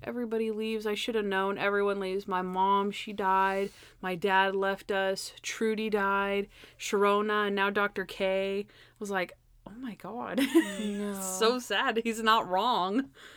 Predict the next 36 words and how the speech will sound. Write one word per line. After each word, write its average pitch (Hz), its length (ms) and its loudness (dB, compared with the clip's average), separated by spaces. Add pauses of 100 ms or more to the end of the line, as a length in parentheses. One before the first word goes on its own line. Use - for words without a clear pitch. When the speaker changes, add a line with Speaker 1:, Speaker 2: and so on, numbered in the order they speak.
(240)
Speaker 1:
Like, 139 100 -2
you 254 120 4
know, 196 220 4
it's 226 140 -4
like, 185 240 0 (360)
sometimes 208 440 0
when 202 80 0
you're 196 160 -2
like, 170 240 -4 (300)
"Oh, 392 100 2
well, 403 120 4
don't 494 200 2
see 220 220 0
it 208 100 4
that 180 240 2
way." 175 260 2
And 214 80 0
you're 202 100 -2
like, 165 320 0 (340)
"He's 180 200 -12
not 208 280 -4
wrong." 185 440 2
Like, 175 180 -2
everyone 170 600 0
literally 175 520 0 (160)
dies 160 640 2
or, 160 500 -4 (680)
Speaker 2:
Hal? 220 560 6
Speaker 1:
um, - 200 -4
leaves 175 340 -6
him. 165 300 -8
Oh, 262 340 4
yeah. 202 300 -2 (180)
Speaker 2:
The 202 120 -4
Speaker 1:
Hal. 175 120 -4
Speaker 2:
kid? 208 380 2